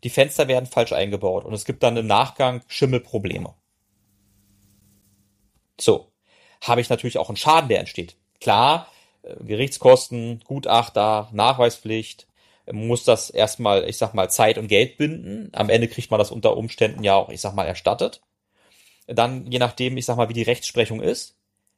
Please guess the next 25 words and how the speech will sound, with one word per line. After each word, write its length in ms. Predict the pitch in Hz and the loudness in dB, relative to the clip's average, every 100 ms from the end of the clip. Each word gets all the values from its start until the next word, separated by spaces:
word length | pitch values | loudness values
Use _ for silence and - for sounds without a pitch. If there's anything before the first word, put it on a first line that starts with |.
| _ _ _ _ _ - | _ _ _ _ _ 2
Wenn 120 | 120 | 4
ich 140 | 139 135 | 4 -2
natürlich 340 | 123 139 127 | -2 -4 2
jetzt 260 | 123 - 123 | 2 2 -4
einen 180 | 110 | -6
Energieberater 840 | - 113 110 113 165 123 101 98 95 | -4 -2 -2 -2 0 4 2 2 -2
habe 440 | 101 92 92 - _ - | 0 0 -2 -8 _ 0
oder, 440 | 156 156 147 101 | 4 6 6 4
ich 80 | - | 2
sag 120 | 110 | -4
mal, 100 | 107 | 0
wenn 100 | 98 | 0
ich 60 | 98 | 0
jetzt 160 | 110 | -4
über 140 | 107 104 | -2 -2
die 80 | 101 | 0
nächste 380 | 107 - 101 | -2 0 0
höhere 280 | 101 139 120 | 4 6 6
Instanz 420 | 101 - 92 92 - | 4 2 -2 -2 -6
gehe, 220 | 90 - | -6 -6
ein 100 | - | -6
Architekturbüro, 1000 | 90 101 107 95 - 135 120 110 107 104 - | -6 -6 -4 -4 0 2 2 2 0 -2 -6
ein 80 | - | -10
Ingenieursbüro, 760 | 101 98 120 127 107 - - _ _ _ _ _ _ - | -6 2 2 2 -6 -6 -12 _ _ _ _ _ _ -6
ja, 260 | 98 117 | -4 -4